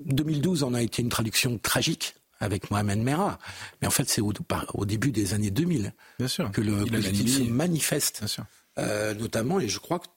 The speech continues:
Speaker 1: me souvenir que c'est, ça correspond à la deuxième inti-, intifada. Donc, euh, je trouve qu'il a un grand mérite, cet imam, à le dire.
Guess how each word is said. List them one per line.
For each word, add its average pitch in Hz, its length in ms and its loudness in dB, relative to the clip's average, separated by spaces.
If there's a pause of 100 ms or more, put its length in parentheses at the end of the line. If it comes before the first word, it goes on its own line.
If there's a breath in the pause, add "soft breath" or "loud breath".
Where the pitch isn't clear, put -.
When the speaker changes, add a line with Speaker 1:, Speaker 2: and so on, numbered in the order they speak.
Speaker 1:
me 113 80 -4
souvenir 175 360 -2
que - 80 -6
c'est, 113 300 2
ça - 160 -2
correspond - 380 -6
à 185 40 2
la 143 80 0
deuxième 120 380 -2
inti-, 117 300 -12 (120)
intifada. 113 540 -8 (720 loud breath)
Donc, 160 280 0 (460)
euh, 196 100 2
je - 120 2
trouve 185 180 0
qu'il 139 140 2
a 120 60 2
un 120 100 2
grand 123 120 2
mérite, 175 320 2
cet - 260 0
imam, 131 280 2
à 117 80 2
le 117 140 2
dire. 123 400 2